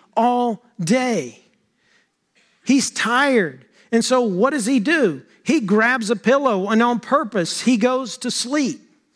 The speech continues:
So who is Jesus? While Jesus was on this earth, he is hu-, one hundred percent man. He's one hundred percent God.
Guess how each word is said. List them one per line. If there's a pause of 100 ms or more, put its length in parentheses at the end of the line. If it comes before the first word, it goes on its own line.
(320)
So
who
is
Jesus? (1000)
While
Jesus
was
on
this (160)
earth, (240)
he
is
hu-,
one
hundred
percent
man.
He's
one
hundred
percent
God.